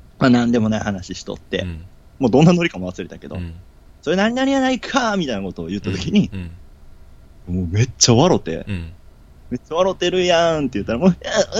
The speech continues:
Speaker 1: ん、うん」みたいな。
Speaker 2: うん。
Speaker 1: 「うん、うん」みたいな。
Speaker 2: うん。<laughs>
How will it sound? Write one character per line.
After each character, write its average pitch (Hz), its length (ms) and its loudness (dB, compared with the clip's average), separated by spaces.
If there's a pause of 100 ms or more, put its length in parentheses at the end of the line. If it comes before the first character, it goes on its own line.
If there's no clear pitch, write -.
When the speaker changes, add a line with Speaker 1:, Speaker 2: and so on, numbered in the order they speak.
Speaker 1:
ん、 151 40 0
う 135 40 -10
ん」 160 80 -2
み 262 80 4
た 117 80 4
い - 80 0
な。 90 160 -2
Speaker 2:
う - 80 0
ん。 - 0 -
Speaker 1:
「う 180 100 0
ん、 - 20 -2
う - 40 -2
ん」 233 40 0 (520)
み 196 60 8
た - 320 2
い - 20 2
な。 180 100 2
Speaker 2:
う 104 40 -4
ん。 113 60 -4
<laughs> - 60 -8